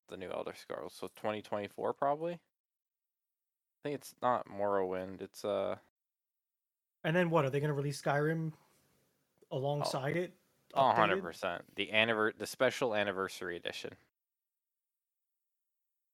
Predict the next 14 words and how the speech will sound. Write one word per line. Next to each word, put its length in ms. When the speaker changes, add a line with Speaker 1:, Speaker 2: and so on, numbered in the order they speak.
Speaker 2:
Or 120
the 100
Sk-, 260
the 100
Skyrim 680
D 160
L 160
C. 500
Speaker 1:
Forget 160
what, 200
uh, 380
Speaker 2:
I 60
don't 140
know. 280